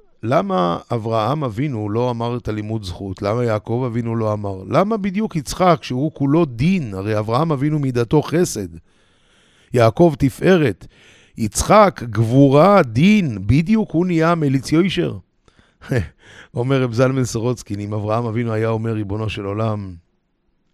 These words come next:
אתה יודע, נכון, הם חטאו, אבל בכל זאת זה הילדים שלך, תמחה להם. אתה יודע, אם ילדים צריכים לסבול, אין מה לעשות, ככה זה הולך." היה אומר לו הקדוש ברוך הוא,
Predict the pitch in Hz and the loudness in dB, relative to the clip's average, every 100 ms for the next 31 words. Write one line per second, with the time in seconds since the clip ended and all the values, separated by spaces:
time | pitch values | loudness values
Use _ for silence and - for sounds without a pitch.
0 | _ _ _ - _ _ _ _ _ _ | _ _ _ -20 _ _ _ _ _ _
1 | 104 107 131 120 110 104 92 _ _ _ | -6 2 4 4 2 -2 -8 _ _ _
2 | _ _ _ _ _ _ _ _ _ _ | _ _ _ _ _ _ _ _ _ _
3 | 165 170 214 202 165 - 147 170 160 139 | 0 2 4 2 2 2 0 4 2 2
4 | 135 131 143 123 113 120 113 113 120 110 | 0 0 0 0 0 0 0 0 -2 -2
5 | 107 107 101 101 95 110 101 95 92 92 | -4 -2 -4 -6 -4 -4 -2 -2 -6 -12
6 | _ _ _ 160 180 196 180 170 160 156 | _ _ _ -4 0 2 2 2 2 2
7 | 160 - 147 160 147 131 151 143 139 135 | -2 -2 -2 0 0 0 2 2 0 0
8 | 123 113 - 117 104 131 113 107 98 95 | 0 -2 -2 -4 -4 -6 -4 -4 -4 -6
9 | 90 - _ _ _ _ _ _ _ _ | -10 -14 _ _ _ _ _ _ _ _
10 | _ _ _ 107 104 110 110 110 104 104 | _ _ _ -4 -2 0 0 -2 -2 -6
11 | 101 104 98 104 104 | -6 -4 -4 -4 -6